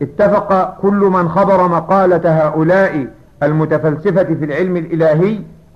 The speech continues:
أن غالبه ظنون كاذبة وأقيسة فاسدة، وأن الذي فيه من العلم الحق قليل، وأما اعتراف المتكلمة من الإسلاميين فكثير، قد جمع فيه العلماء شيئا،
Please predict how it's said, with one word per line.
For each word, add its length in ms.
أن 180
غالبه 720
ظنون 540
كاذبة 680
وأقيسة 840
فاسدة، 520
وأن 320
الذي 420
فيه 520
من 200
العلم 440
الحق 480
قليل، 500
وأما 300
اعتراف 520
المتكلمة 1000
من 200
الإسلاميين 1080
فكثير، 640
قد 220
جمع 320
فيه 320
العلماء 600
شيئا، 520